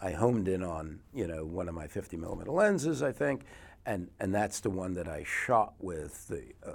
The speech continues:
several more shots. Then I quickly moved to the side. This is, by the way, I'm, I'm speaking longer than the pictures actually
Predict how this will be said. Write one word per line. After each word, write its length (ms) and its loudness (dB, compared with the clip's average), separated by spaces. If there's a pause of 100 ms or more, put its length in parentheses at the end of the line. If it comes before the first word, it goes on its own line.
several 320 6
more 280 -4
shots. 520 -2 (400)
Then 440 4
I 120 -2
quickly 680 2 (960)
moved 500 10
to 80 2
the 100 -2
side. 640 10 (280)
This 160 8
is, 60 2
by 200 10
the 80 6
way, 400 8 (360)
I'm, 200 -4 (460)
I'm 140 2
speaking 840 0 (140)
longer 720 8 (400)
than 180 0
the 60 -2
pictures 480 0
actually 560 -2